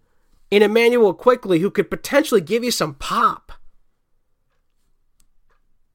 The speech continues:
For me, I'd probably put that around a B draft. That's pretty darn good for the Knicks by Knicks standards.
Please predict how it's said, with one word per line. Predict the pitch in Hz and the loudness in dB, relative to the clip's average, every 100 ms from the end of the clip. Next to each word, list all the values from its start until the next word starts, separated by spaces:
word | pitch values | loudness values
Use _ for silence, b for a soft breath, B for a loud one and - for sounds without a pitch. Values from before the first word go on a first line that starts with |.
| _ _ _ | _ _ _
For | 196 | -2
me, | 214 302 | 2 2
I'd | - 220 - | 2 -4 -4
probably | 294 277 | 0 0
put | 294 - | 0 2
that | 247 | 4
around | 240 226 | 6 4
a | |
B | 151 175 202 247 | 2 0 2 0
draft. | 170 175 196 262 302 - - | -2 2 4 2 -2 -10 -6
That's | 302 320 | -6 -6
pretty | - 403 392 | 2 4 4
darn | 359 349 240 | 4 4 6
good | - 311 156 | 8 8 6
for | 208 | 0
the | 190 | -2
Knicks | 202 233 - - | 2 2 0 -10
by | - 185 | 0 2
Knicks | 196 226 - | 2 0 -2
standards. | 160 135 131 131 - | 0 0 -2 -8 -10